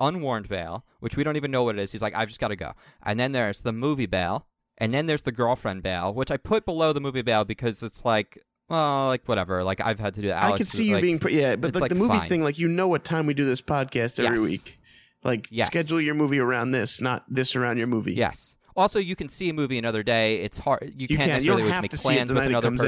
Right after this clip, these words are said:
Speaker 1: person.
Speaker 2: I know you want to,
Speaker 1: Right.
Speaker 2: but, like, you
Speaker 1: Like,
Speaker 2: could see it the
Speaker 1: especially,
Speaker 2: day it comes out. The
Speaker 1: like,
Speaker 2: next
Speaker 1: I live
Speaker 2: day.
Speaker 1: with my girlfriend now, but when I didn't, it was like, well, I can only see her for, like, the, today, and then I can't for a few more days. So it's like,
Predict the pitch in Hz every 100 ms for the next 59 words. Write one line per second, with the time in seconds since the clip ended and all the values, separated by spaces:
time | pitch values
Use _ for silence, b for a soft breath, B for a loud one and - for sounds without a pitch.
0 | 113 113 110 139 151 120 135 135 135 139
1 | 98 - - b b - 127 143 151 147
2 | 156 147 143 - 131 165 151 117 - 78
3 | 67 65 50 - _ _ - 131 143 -
4 | 170 170 151 139 135 127 117 117 123 107
5 | 95 - 123 110 107 156 127 107 95 -
6 | 117 110 113 104 131 127 123 123 - 131
7 | 143 _ - 151 120 120 113 - 110 98
8 | 92 101 92 104 - _ _ - 123 120
9 | 110 95 95 98 95 - 107 92 104 -
10 | 104 90 92 87 95 92 - 90